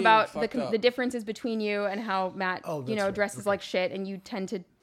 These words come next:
Speaker 1: take a little more care with how you look and just
Speaker 3: Mm-hmm.
Speaker 1: be more conscientious of, you know, I've just heard about the, the outlines you would write for your talks with journalists, you know, just, like, very professional, like,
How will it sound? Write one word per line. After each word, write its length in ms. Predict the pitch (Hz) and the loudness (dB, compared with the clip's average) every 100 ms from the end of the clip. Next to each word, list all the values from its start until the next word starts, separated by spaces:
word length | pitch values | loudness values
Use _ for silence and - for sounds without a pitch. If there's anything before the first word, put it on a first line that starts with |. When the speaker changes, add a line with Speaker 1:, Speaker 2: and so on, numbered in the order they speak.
| - | -10
Speaker 1:
take 160 | 403 | -6
a 20 | 339 | -2
little 160 | 294 | 0
more 120 | 240 | 0
care 360 | 240 - 185 190 | -2 -2 -2 -2
with 140 | 190 | -2
how 80 | 190 | -2
you 160 | 196 202 | -4 -2
look 280 | 185 180 - | -2 -2 -4
and 160 | 180 | -6
just 120 | - 107 | -6 -8
Speaker 3:
Mm-hmm. 60 | |
Speaker 1:
be 100 | 208 | -6
more 160 | 196 185 | -4 -4
conscientious 760 | 202 185 - 175 175 180 - | -4 -6 -4 -6 -6 -8 -8
of, 160 | 175 - _ _ _ _ - | -10 -10 _ _ _ _ -6
you 80 | 262 | -2
know, 100 | 196 | 2
I've 160 | 190 | 2
just 160 | 208 - | 0 -2
heard 180 | 226 220 | 2 2
about 380 | 202 190 190 190 | 4 2 2 0
the, 160 | 175 | -2
the 80 | 175 | 2
outlines 600 | 175 202 190 202 190 185 | 4 4 2 0 0 -2
you 80 | 190 | -4
would 80 | 175 | 0
write 240 | 180 180 | 0 0
for 100 | - | -4
your 100 | 180 | -8
talks 320 | 180 180 180 | -2 -4 -4
with 120 | 180 - | -10 -8
journalists, 520 | 180 180 180 180 - | -6 -4 -4 -6 -8
you 60 | |
know, 80 | 180 | -10
just, 220 | 180 214 | -10 -8
like, 160 | 320 330 | -8 -4
very 160 | 302 302 | -2 -4
professional, 720 | 269 - 202 - 214 202 196 | -6 -4 -6 -4 -4 -4 -2
like, 240 | 175 - | -4 -8